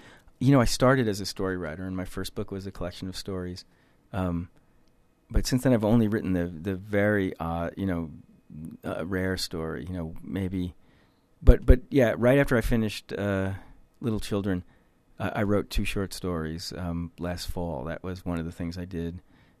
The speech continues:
Um, and that was fun. It was fun to get back to it. Um, but for whatever reason, I, I have a difficult time getting them published, um, which may also be, um, part of what keeps me from writing more and more of them. Um, just, just,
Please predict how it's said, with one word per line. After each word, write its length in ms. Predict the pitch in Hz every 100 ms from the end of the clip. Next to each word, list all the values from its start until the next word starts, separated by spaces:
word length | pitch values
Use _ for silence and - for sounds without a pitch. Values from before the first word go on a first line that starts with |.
| _
Um, 260 | 92 85 -
and 100 | 107
that 80 |
was 120 | 131 -
fun. 340 | 131 107 95
It 40 | 98
was 120 | 104
fun 140 | 107
to 60 | 95
get 140 | 95
back 220 | 95 92 -
to 140 | 78
it. 140 | 67 - -
Um, 300 | 95 85 - _ _ _ _ -
but 100 | -
for 120 | - 143
whatever 180 | 147
reason, 220 | 139 139 113
I, 180 | -
I 20 | 104
have 140 | 110
a 60 | 104
difficult 340 | 107 - 107
time 200 | 104 101
getting 200 | 98 101
them 140 | 95
published, 520 | 90 92 - - - - - - -
um, 340 | - 92 90 - _ _ _
which 200 | - 107
may 160 | 117 104
also 300 | 98 101 107
be, 460 | 98 92 90 92 -
um, 540 | 90 87 85 87 90 - _ _ _ _ _
part 200 | - 98
of 80 | 95
what 120 | 90
keeps 220 | - 101
me 80 | 101
from 220 | 98 107
writing 260 | 95 92 98
more 160 | 98 92
and 100 | 87
more 200 | 95 101
of 80 | 85
them. 260 | 82 87 - - - - 220
Um, 300 | 95 92 - _ _ _ _ -
just, 240 | 98 - -
just, 220 | 107